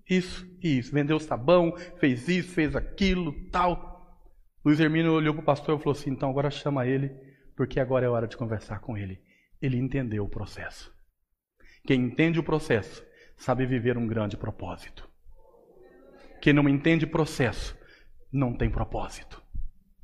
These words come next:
Mas sabe o que acontece hoje? As pessoas chegam na igreja, elas querem ir ao altar.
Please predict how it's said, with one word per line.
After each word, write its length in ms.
Mas 140
sabe 140
o 20
que 60
acontece 420
hoje? 360
As 120
pessoas 340
chegam 220
na 80
igreja, 280
elas 140
querem 180
ir 60
ao 80
altar. 500